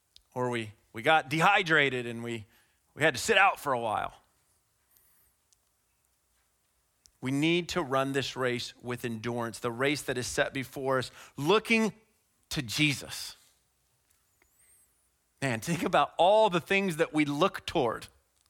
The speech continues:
Let's be honest here this morning. There's a lot of different things that we look toward. And hopefully we're looking toward Jesus, and then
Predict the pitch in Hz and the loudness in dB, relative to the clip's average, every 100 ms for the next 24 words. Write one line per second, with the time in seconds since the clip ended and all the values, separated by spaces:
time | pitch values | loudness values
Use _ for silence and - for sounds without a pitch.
0 | _ _ _ _ _ _ - 147 - 190 | _ _ _ _ _ _ -4 -2 4 6
1 | 202 202 160 - 170 139 - 156 143 135 | 8 6 2 2 2 2 -2 -2 -2 -6
2 | 127 _ _ _ _ _ _ _ _ _ | -16 _ _ _ _ _ _ _ _ _
3 | - 185 196 175 185 208 202 202 196 208 | 2 4 4 6 6 6 4 2 0 0
4 | 208 202 170 196 185 185 196 202 - 175 | 2 2 4 2 2 2 2 0 -2 -2
5 | 139 131 _ _ _ _ _ _ _ _ | -2 -6 _ _ _ _ _ _ _ _
6 | _ _ _ 143 202 226 226 202 202 226 | _ _ _ 2 2 4 2 4 4 4
7 | 208 202 202 196 170 226 220 185 180 175 | 2 0 4 4 4 4 4 2 2 4
8 | 185 | 4